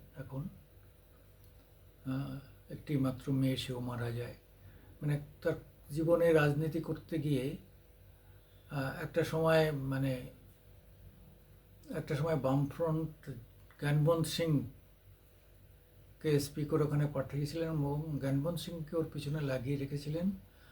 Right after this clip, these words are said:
আহ, মামলায় মামলায় বিপর্যস্ত করেছেন, তার প্রতি পদে পদে তাকে বাধা দিয়েছেন। জীব-, নিজের জীবনের অনেক কিছু খুইয়েও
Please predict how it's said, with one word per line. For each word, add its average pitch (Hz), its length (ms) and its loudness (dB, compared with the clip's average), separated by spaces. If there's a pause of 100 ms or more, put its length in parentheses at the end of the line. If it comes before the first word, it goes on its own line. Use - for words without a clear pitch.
(580)
আহ, 135 80 0
মামলায় 156 580 4
মামলায় 147 540 4
বিপর্যস্ত 151 680 0
করেছেন, 131 680 -6 (500)
তার 139 160 -4 (140)
প্রতি 160 300 -4
পদে 156 280 2
পদে 143 220 0
তাকে 135 280 -4
বাধা 120 460 -6
দিয়েছেন। 120 440 -8 (1500)
জীব-, 135 380 2 (320)
নিজের 147 640 2
জীবনের 156 400 2
অনেক 180 380 2
কিছু 156 220 -2
খুইয়েও 151 640 4